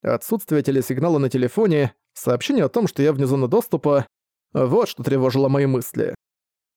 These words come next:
Поэтому я задал ещё один вопрос. «А какого года?»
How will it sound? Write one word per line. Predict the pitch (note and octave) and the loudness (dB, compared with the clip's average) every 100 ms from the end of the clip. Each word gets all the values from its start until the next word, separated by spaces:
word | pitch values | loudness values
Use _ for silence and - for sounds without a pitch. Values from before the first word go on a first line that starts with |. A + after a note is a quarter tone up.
| - | -4
Поэтому | A#2+ B2 D#3+ A3+ A#3+ | 0 2 2 2 4
я | A3+ | 2
задал | C3+ C#3 B2+ | 2 0 0
ещё | B2 - B2+ | 0 0 0
один | F#3+ E3+ | 2 2
вопрос. | C3 C3+ C3 - - - _ _ _ _ _ - | 0 0 -2 -4 -16 -20 _ _ _ _ _ -6
«А | - C3+ | -2 0
какого | D#3 - F#3 E3+ | 0 0 2 2
года?» | D3 D#3+ G#2+ D2 | 2 2 0 -4